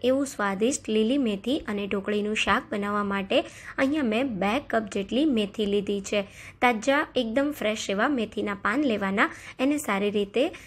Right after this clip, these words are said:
સાફ કરી અને પછી એને ધોઈ લેવાના. મેથીની ભાજીને એકદમ સારી રીતે ધોઈ લો, પછી જ એને સમારવાની, જેથી મેથીની ભાજીમાં રહેલા દરેક પોષક તત્વો જળવાઈ રહે. તો આ રીતે એકદમ બારીક એવી આપણે મેથીની ભાજીને સમારી લેશું.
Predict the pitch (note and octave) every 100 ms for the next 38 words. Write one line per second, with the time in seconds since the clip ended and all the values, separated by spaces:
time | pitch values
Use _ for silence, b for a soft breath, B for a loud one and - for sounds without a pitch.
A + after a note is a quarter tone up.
0 | B - B3 - - G#3+ C4 D#4+ A3 G3+
1 | G3 G3+ - A3 G#3+ E4 B3 A3 G3 F#3+
2 | F#3+ G3 F#3+ B B A3 G#3 A3+ A#3+ A3+
3 | G#3+ A#3 A#3 A#3 B3 B3+ C#4 D4 C#4+ G3+
4 | G#3 G3+ G#3+ G#3+ G3+ A3+ C4+ F#3+ - G#3+
5 | A3 C#4 A#3+ G3+ G3+ F#3+ G3 G3 G3 G3
6 | C4 E4+ B B B C#4+ D4 D4+ A3 G3+
7 | G#3+ G#3+ G#3 G3+ G#3+ G3+ G3+ G#3 G#3 G3+
8 | G3+ A3 A3 D4+ - G#3+ - G#3+ - G3+
9 | G#3 D#4 A#3 G#3 F#3+ F#3+ G3 G3 F#3+ B
10 | B B - G3+ G#3 - G#3 - C4 C4
11 | C#4 A#3+ G3+ A3+ A3+ G#3 A#3 D#4+ - G#3+
12 | A3 D4 G#3+ - C#4 C#4+ G3+ G3 G#3 A#3
13 | F#4+ - G3+ G3 G3+ G3 G3+ G3 G#3